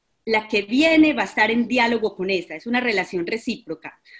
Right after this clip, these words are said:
es como un, un relevo. Este punto mandó a las,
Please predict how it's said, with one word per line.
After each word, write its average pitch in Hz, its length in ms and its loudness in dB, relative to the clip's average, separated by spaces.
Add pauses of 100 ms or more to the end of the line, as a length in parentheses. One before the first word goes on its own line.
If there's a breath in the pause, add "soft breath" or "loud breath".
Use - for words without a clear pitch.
(160 loud breath)
es - 80 -20
como 254 220 2
un, 202 600 -2
un 214 140 -2
relevo. 226 600 0 (400)
Este 240 300 -2
punto 349 720 0 (1200)
mandó 196 600 -4
a 202 120 -4
las, 196 240 -4